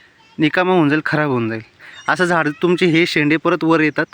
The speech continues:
आणि प्लॉट एकदम जबरदस्तपणे तुमचा राहील. तर कसा वाटतोय मित्रांनो हा प्लॉट पूर्णपणे जैविकवर केलेला?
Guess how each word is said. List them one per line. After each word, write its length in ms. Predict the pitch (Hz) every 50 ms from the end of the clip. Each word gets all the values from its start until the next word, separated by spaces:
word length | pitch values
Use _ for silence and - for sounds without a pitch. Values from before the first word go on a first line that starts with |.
| - - _ _ _ - - - - - - - - - - - - - _ _ _ _ _ _ _ _ _ _ - - - - - 988 1017 - - - - - - - _ _ _ _ _ _ - - - _ -
आणि 160 | 135 135 147
प्लॉट 240 | 147 - 156 156 151
एकदम 260 | 143 143 156 160 165
जबरदस्तपणे 680 | 151 156 143 147 151 143 151 151 - - - 147 143 143
तुमचा 360 | 139 139 139 131 147 160 190 - - - - 123
राहील. 340 | 127 131 127 107 120 110 - - - _ _ _ _ - - _ _ _ _ _ _ _ _ _ _ _ _ _ _ - - - _ _ _ _ _ _ _ _ -
तर 80 | 170 -
कसा 300 | - - 190 - - 220
वाटतोय 280 | 214 202 180 - 196
मित्रांनो 420 | - 180 170 - 170 165 170 170 170
हा 80 | 165
प्लॉट 240 | 147 - 147 143 143 - -
पूर्णपणे 440 | 143 143 147 147 139 - 147 143 131
जैविकवर 400 | 135 135 135 139 135 147 147 135
केलेला? 380 | - 139 131 127 127 135 160